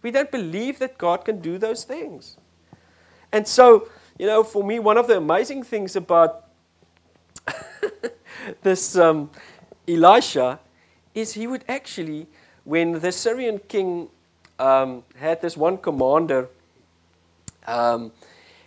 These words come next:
and, um, and he, the commander had leprosy, and, uh, this commander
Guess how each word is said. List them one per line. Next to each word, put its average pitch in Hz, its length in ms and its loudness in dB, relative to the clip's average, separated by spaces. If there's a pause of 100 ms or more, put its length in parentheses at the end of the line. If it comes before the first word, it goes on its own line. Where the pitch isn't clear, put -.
(160)
and, 139 300 -2
um, 135 360 0
and 139 220 -8
he, 160 320 -8 (600)
the 127 100 -10
commander 147 580 0
had 135 240 -6
leprosy, 131 640 -8 (840)
and, 120 320 -6
uh, 117 280 0 (480)
this 151 160 -8
commander 135 640 -2